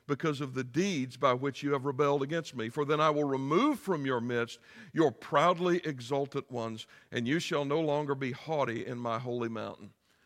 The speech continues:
But I will leave in your midst a people humbly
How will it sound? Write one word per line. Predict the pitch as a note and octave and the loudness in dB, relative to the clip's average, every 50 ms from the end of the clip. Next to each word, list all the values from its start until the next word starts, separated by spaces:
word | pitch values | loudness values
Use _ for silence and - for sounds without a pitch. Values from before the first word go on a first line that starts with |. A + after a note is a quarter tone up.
| _ _ _ - | _ _ _ -2
But | A#2+ A#2 | 2 4
I | A#2+ C3 D3 D#3 | 6 6 6 6
will | D#3+ D3 C3 B2 A2+ | 6 4 4 2 2
leave | A#2+ C#3 E3 F#3+ G3+ G3 F#3 | 2 2 0 0 0 2 2
in | F#3 F3+ | 0 0
your | E3 D#3 D#3+ D#3 | 0 -2 -4 -2
midst | C#3+ B2 A2+ G#2+ G#2 G2+ - - - - - _ _ _ - | -2 0 0 0 -2 -4 -8 -14 -18 -18 -20 _ _ _ -8
a | A#2+ | -8
people | B2+ - - D#3 C#3 B2+ - A2 G#2 | -8 -6 -4 -4 -4 -4 -6 -10 -12
humbly | A2 - C#3+ C#3 D3 D3+ D3+ D3+ D#3 D3 D3+ | -8 -4 -4 -4 -4 -2 -2 -2 -2 -4 -4